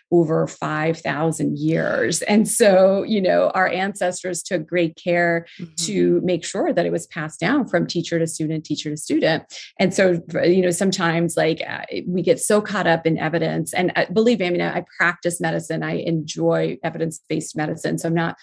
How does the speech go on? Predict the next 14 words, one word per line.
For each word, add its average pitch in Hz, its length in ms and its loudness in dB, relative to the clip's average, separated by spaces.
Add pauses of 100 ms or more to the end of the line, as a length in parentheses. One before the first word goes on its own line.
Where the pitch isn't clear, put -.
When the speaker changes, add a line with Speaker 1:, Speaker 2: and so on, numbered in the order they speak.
(260)
Speaker 1:
knocking 190 520 4
that, 240 320 0
but, 185 220 4 (220)
you 196 160 2
know, 170 120 4
science 185 600 -4
of 170 140 0
meditation 170 640 -2
is 175 160 -2
maybe 165 260 -4
twenty 170 320 0
years 165 220 0
old 160 260 -2
max, 165 540 -6